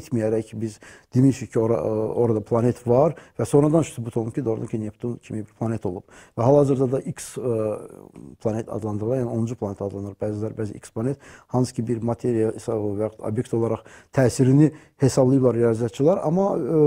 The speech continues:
biz onu praktik olaraq müşahidə elə etməmişik. Yəni, bəlkə də gələcəkdə onu müşahidə edə bilərik, amma bu deyə bilmərəm ki, yalandır. Yəni ki, bu ola bilsin ki, sabah müşahidə olunsun. Yəni, doğrudan da müşahidə və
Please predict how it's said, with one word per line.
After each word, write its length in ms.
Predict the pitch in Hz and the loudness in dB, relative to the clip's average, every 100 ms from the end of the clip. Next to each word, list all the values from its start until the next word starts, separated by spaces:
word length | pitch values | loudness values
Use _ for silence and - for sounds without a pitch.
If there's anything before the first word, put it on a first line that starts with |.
| 143 | 4
biz 240 | 143 139 135 | 0 -2 -2
onu 160 | 135 | -4
praktik 400 | - 123 - - | -2 -4 -4 -4
olaraq 240 | 113 120 107 | -4 -4 -8
müşahidə 320 | 110 101 110 | -6 -2 -2
elə 80 | 104 | -4
etməmişik. 500 | - - - - _ _ _ _ _ | -8 -16 -18 -20 _ _ _ _ _
Yəni, 140 | 110 | 0
bəlkə 240 | 131 175 143 | 4 4 4
də 60 | 131 | 4
gələcəkdə 640 | 135 123 110 113 - 123 | 4 4 2 -4 0 0
onu 300 | - 123 127 | 2 0 0
müşahidə 340 | 113 113 107 | 0 -2 0
edə 120 | 113 110 | 0 0
bilərik, 300 | 127 139 160 - - 123 | 0 0 -2 -10 -12 -4
amma 140 | 135 131 | -2 -2
bu 300 | 127 170 202 - - _ | 2 4 4 0 -14 _
deyə 320 | 131 117 143 156 | -6 2 6 6
bilmərəm 320 | 139 127 107 | 4 2 0
ki, 160 | - | -2
yalandır. 540 | 113 107 104 104 107 127 | 0 0 0 -4 -4 -4
Yəni 220 | 123 117 | -4 -6
ki, 160 | 107 139 135 _ _ | -6 -8 -8 _ _
bu 140 | 147 - | 2 4
ola 160 | 135 135 | 6 6
bilsin 320 | 127 110 - 120 | 2 -2 -4 -6
ki, 80 | 151 | -6
sabah 240 | - 117 | -4 -4
müşahidə 380 | 120 - 107 107 | -4 -4 -2 -2
olunsun. 300 | 110 98 - - _ _ - | -4 -8 -16 -20 _ _ -4
Yəni, 160 | 131 120 | 0 6
doğrudan 320 | 147 156 165 | 6 8 4
da 20 | |
müşahidə 480 | 147 - 131 120 131 117 107 | 2 2 2 4 2 2 2
və 160 | 117 | 0